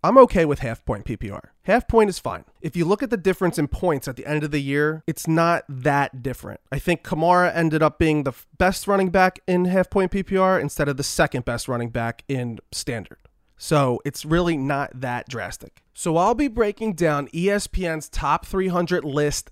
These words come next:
standard half point P P R, and today we'll go through the first two rounds, so the top twenty-four in a twelve-man league. And tomorrow we'll break down rounds three through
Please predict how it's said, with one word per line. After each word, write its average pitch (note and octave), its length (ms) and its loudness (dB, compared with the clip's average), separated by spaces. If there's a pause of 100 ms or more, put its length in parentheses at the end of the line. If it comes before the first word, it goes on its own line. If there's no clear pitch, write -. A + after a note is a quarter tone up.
standard F#3 680 -2
half E3+ 360 -2
point F3+ 300 -2
P F3+ 180 -6
P E3 240 -2
R, C3 340 0 (320)
and C#3 140 -10
today D3 380 0
we'll F#3 160 2
go E3 240 4
through E3+ 220 -2
the D3 100 -2
first - 360 -4
two A#3+ 440 -2
rounds, D#3+ 500 0
so - 300 -8
the C#3+ 100 -4
top - 460 0
twenty-four E3+ 920 0 (140)
in D3+ 100 0
a D3 60 0
twelve-man D#3 680 0
league. A#2+ 360 -10 (300)
And D#3 160 -2
tomorrow F#3 500 6
we'll E3+ 200 4
break E3 360 2
down D#3 300 2
rounds C#3 320 -2
three G3 520 0
through D#3+ 380 -2